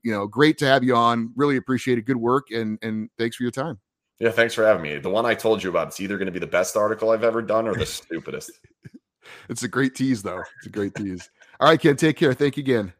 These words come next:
Speaker 2: See ya.
Speaker 1: We thank Ken Boehlke for being our guest. Much appreciated. Hey, we've got a quick up-, update on L A Kings prospect, prospects, uh, playing in the, the World Juniors. We had the opening day of that coming up in just a minute,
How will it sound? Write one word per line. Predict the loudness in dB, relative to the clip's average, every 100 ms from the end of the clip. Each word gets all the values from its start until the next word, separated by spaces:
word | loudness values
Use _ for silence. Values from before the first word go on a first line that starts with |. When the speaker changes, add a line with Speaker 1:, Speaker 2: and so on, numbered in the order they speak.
| _
Speaker 2:
See | -10 -6
ya. | -4 -6 _ _ -20 _ _ _ _ _ _ -20 -20 _ _ _ -2
Speaker 1:
We | 0
thank | 2 0 -2
Ken | -4 -2
Boehlke | 0 -2 -4 -8
for | -8
being | -6 -4
our | -4
guest. | -4 -4 -4 -6 -10
Much | -8 -8
appreciated. | -8 -6 -6 -4 -2 -2 -2 -8 -2
Hey, | 2
we've | 2 4
got | 2
a |
quick | 4 0 4
up-, | 4 4 -2
update | 0 0 0
on | 2
L | 4 2
A |
Kings | 2 -2 -4
prospect, | -4 -4 -4 -4 -6 _ -10
prospects, | -4 -4 -2 -2 -2 -6 -12 -10
uh, | -6 -6
playing | -2 -2 0
in | -2 -4
the, | -4 -4
the | 0
World | 0 0
Juniors. | 0 0 0
We | -2
had |
the | -2
opening | -4 -4 -4
day | -4
of | -4
that | -6 -6 -8 _ _ -2
coming | 0
up | 2
in | 0
just | 0
a |
minute, | 0 0 -2